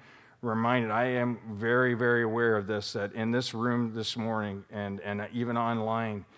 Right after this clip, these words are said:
there are big, desperate needs that people have in their lives. There are marriages that are on the brink. There are real life and death health concerns. There are some who are struggling with mental health issues. Some are under spiritual attack.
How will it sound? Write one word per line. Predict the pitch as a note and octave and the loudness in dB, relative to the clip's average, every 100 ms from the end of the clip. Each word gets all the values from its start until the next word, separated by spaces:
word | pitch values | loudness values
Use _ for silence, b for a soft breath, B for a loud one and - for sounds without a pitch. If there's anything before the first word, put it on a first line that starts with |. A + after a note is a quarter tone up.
| b b b | b b b
there | A#2 A2+ | 0 2
are | G#2+ A2 G2+ G2+ - - - B2 G2+ | 6 6 4 -2 -12 -20 -20 -16 -6
big, | A#2+ B2 B2+ A2 E2+ | -2 0 0 -4 -8
desperate | G#2 A2 A2 - A#2 A2+ | -2 -2 -2 -4 -4 -4
needs | G2+ A2 G#2+ E2+ | -2 -2 -2 -6
that | F#2 | -10
people | - G#2+ G2+ | -8 -4 -2
have | G2 G2+ G2 | -2 -4 -4
in | G2 | -4
their | F#2+ | -2
lives. | F#2+ F2+ F#2 | -2 -2 0
There | G#2 | 0
are | |
marriages | G#2 G2+ A2 A#2 G#2+ A#2 A#2+ A#2 | 0 0 2 2 0 -4 -4 -2
that | A2+ | 0
are | G#2 | 0
on | G2+ G#2 | 0 -2
the | G2 | -4
brink. | G#2+ A#2 B2 A#2 - | -2 0 2 -2 -4
There | A2 G#2 | -4 0
are | G2 G2+ G2 B B B | 0 0 -2 B B B
real | A#2 C3+ C3+ A#2 | 2 6 6 6
life | A2 A#2 A#2+ A2+ | 4 4 2 -2
and | G#2 | -2
death | F#2 A2 A#2 | 2 0 0
health | - A#2+ B2+ B2 | -2 2 2 2
concerns. | - B2 - C3+ C3 B2 | -6 -6 -2 0 0 -2
There | G#2+ G#2+ | -2 -4
are | G2 | -4
some | - C3 B2+ | 0 2 2
who | A#2+ A#2 | 0 -2
are | G2 | -4
struggling | - - A#2+ B2+ C3 B2 A2 B B B - | -6 0 0 2 0 0 -4 B B B -2
with | A#2+ A2 | 0 2
mental | A#2 A2+ G#2 | 2 2 -2
health | G2 A#2+ C#3 C3 C#3+ | 0 2 2 0 -2
issues. | C3 - C3 C3 A#2+ | 0 0 0 0 -4
Some | - - C3+ B2 | -8 -6 0 2
are | A#2 | 4
under | A#2+ G#2 | 4 2
spiritual | - - C3 A#2 B2 G2+ | -4 2 2 2 -2 -4
attack. | G2+ - C3 C#3 C3+ - | -4 -2 2 4 2 -4